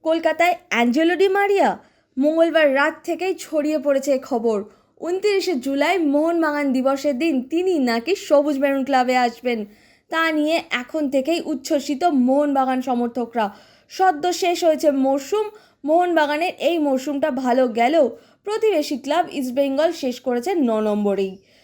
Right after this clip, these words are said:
তাই ইস্টবেঙ্গল আগেই দল ভাঙা গড়ার কাজ শুরু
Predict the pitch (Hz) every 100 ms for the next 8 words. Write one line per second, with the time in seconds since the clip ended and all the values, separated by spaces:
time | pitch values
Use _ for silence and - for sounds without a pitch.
0 | _ _ - 359 302 269 - _ - 320
1 | 302 403 415 349 285 302 - 254 269 320
2 | 240 214 254 262 330 285 262 262 262 247
3 | 226 254 262 240 277 262 208 - _ _
4 | - 269